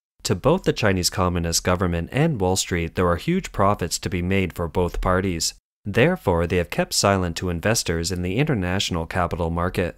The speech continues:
Look at the huge profits made by Wall Street back then. Goldman Sachs took a stake in I C B C in two thousand six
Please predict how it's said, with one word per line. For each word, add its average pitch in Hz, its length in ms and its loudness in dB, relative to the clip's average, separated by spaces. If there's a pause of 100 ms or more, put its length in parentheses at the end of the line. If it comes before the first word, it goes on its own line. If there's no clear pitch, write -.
(260)
Look 120 260 4
at 220 100 2
the 104 120 2
huge 92 320 0
profits 95 500 2
made 147 260 2
by 92 140 2
Wall 92 240 0
Street 90 320 -2
back 87 280 0
then. 95 360 0 (420)
Goldman 147 440 4
Sachs 90 460 2
took 165 200 -2
a 160 60 0
stake 98 320 0
in 87 80 0
I 87 100 0
C 87 220 -2
B 104 220 -2
C 85 360 -2
in 87 120 -4
two 147 180 -4
thousand 98 420 0
six - 440 0